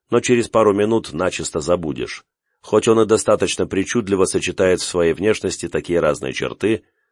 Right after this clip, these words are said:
но всё же имеет абсолютно заурядную наружность. Единственной его внешней особенностью был длинный кривой шрам – пролегающий от правого уха до самой скулы, а оттуда спускающийся к подбородку.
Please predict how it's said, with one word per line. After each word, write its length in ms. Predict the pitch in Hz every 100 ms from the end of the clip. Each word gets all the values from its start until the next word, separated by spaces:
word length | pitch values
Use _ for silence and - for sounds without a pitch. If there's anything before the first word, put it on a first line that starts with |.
| _ _
но 160 | - 92
всё 160 | 143
же 180 | 143 139
имеет 320 | 120 131 120
абсолютно 540 | 101 - 82 110 120 98
заурядную 580 | 73 71 73 82 92
наружность. 720 | 90 98 98 71 62 - - _ _ _ _ _ _ _
Единственной 720 | - 92 107 110 104 82 82 80
его 200 | 80 87
внешней 380 | 85 85 -
особенностью 840 | 71 73 127 95 73 - - 57 - _ _ _
был 280 | - 87 135
длинный 420 | 98 104 131 127
кривой 360 | - 101 104 107
шрам – 440 | - 85 62 57 - _ _ -
пролегающий 680 | 87 95 87 85 80 - 78
от 140 | 73
правого 400 | 85 82 73 71
уха 440 | 80 113 - 120 104 _ _
до 140 | 87
самой 340 | 85 95 90 82
скулы, 460 | - 110 101 - - _ _ _ _ _
а 140 | - 60
оттуда 320 | - 127 143
спускающийся 840 | 143 120 - 64 71 71 76 78
к 80 | -
подбородку. 680 | 76 76 78 64 - -